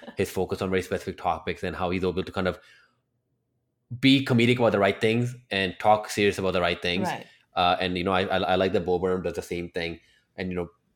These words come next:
Speaker 2: talking about things that are not very real, um, David
Speaker 1: Mm.
Speaker 2: Schwimmer is in this show called Intelligence. <laughs> And I think the
Speaker 1: Ooh.
Speaker 2: amount of Botox that David Schwimmer has in his face is definitely turning him into something that does not look real anymore.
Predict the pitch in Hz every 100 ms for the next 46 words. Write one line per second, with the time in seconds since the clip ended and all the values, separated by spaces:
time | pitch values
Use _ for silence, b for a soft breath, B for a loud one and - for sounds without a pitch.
0 | _ 113 107 120 120 117 110 101 104 104
1 | - 95 92 95 95 98 95 92 90 90
2 | 90 - 87 87 85 90 92 95 92 95
3 | 92 98 95 90 90 - 87 - 95 85
4 | 90 90 101 123 123 139 - 127 - 208
5 | 117 220 117 110 110 101 110 - - 120
6 | 135 123 139 143 127 123 120 117 107 104
7 | 104 - 104 101 - B B B - 104
8 | 147 127 143 135 117 117 107 110 113 107
9 | 104 98 90 98 104 101 - 95 92 87
10 | 85 87